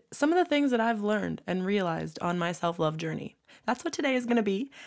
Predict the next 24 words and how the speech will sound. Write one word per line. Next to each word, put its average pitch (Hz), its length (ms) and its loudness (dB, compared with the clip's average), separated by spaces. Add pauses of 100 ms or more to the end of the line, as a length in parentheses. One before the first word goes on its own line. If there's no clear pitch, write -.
(160)
and 202 100 2
I'm 202 120 6
so 202 240 6
excited 185 400 4
because 180 240 -2
this 180 120 -2
is 190 80 -4
one 175 140 2
of 175 60 2
my 175 100 2
favorite 165 320 0
topics - 460 -2
because 170 420 0 (240)
self-love 165 540 0
is 165 260 -4 (580)
one 170 140 -2
of 170 60 -2
the 170 60 2
most 160 320 -2
important 170 500 -4
things 156 380 -4
in 160 160 0
my 156 140 2
life, 151 360 -2